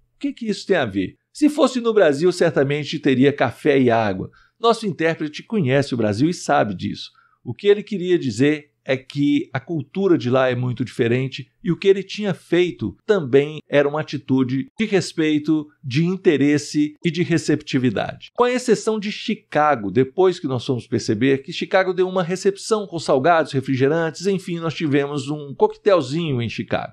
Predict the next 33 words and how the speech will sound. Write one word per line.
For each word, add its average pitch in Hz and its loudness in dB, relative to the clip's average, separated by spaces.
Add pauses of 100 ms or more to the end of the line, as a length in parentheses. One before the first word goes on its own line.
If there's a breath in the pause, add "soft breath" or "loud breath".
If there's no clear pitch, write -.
(140)
Mas 151 0
nenhuma 180 0
outra 151 2
organização 127 -2 (120)
nos 165 -4
ofereceu 143 0 (140)
nem 208 -2
água, 131 -2
nem 143 -6
café 127 -2 (240)
no 143 -2
norte 113 -2
dos 107 -4
Estados 101 -2
Unidos. 110 -8
Sempre 185 -4
perguntávamos. 120 -4 (100)
O 147 0
que - -6
queríamos 175 2
saber 139 0 (140)
eram 117 0
sempre 113 -2
muito 170 2
objetivos 139 0
e 127 -6
focados. - -4 (460)
Essa 202 2
é - 2
a 196 2
lógica, 117 0 (200)
a 104 -8 (120)
objetividade. 165 0